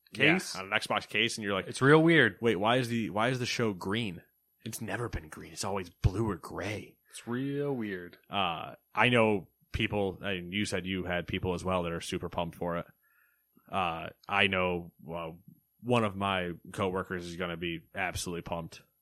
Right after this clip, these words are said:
Speaker 1: 'cause he's been, he's an Xbox person.
Speaker 2: Mm-hmm.
Speaker 1: So he's not stuck with R B I baseball anymore. Good news. Uh, but yeah, that's, I mean, that's really it. I'm pumped. It, it's
Speaker 2: Uh,
Speaker 1: a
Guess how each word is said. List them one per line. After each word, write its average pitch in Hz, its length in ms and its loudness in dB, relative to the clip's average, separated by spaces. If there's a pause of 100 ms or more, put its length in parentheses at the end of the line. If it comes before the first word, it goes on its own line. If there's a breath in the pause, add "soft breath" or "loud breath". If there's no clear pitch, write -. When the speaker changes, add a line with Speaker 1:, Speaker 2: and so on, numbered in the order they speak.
(1000)
Speaker 1:
'cause 90 140 -6
he's 92 200 0
been, 90 160 -4
he's 101 160 -2
an 92 80 -6
Xbox 82 380 -8
person. 82 360 -8 (160)
Speaker 2:
Mm-hmm. 110 280 -2 (400 soft breath)
Speaker 1:
So 78 360 -6 (220)
he's 90 220 -10
not 90 160 -2
stuck - 260 -2
with 92 80 -4
R 87 140 0
B 85 120 -4
I 85 100 -4
baseball 85 400 -4
anymore. 85 440 -8 (1300)
Good 101 140 0
news. 90 300 -4 (2000)
Uh, 110 200 0
but 135 100 -2
yeah, 151 120 2
that's, 139 180 2
I 131 60 2
mean, 143 100 2
that's 147 160 0
really 92 220 0
it. 92 180 -2
I'm 101 180 -4
pumped. 101 300 -2
It, 113 280 0
it's 120 240 -2
Speaker 2:
Uh, 107 320 6
Speaker 1:
a - 20 -10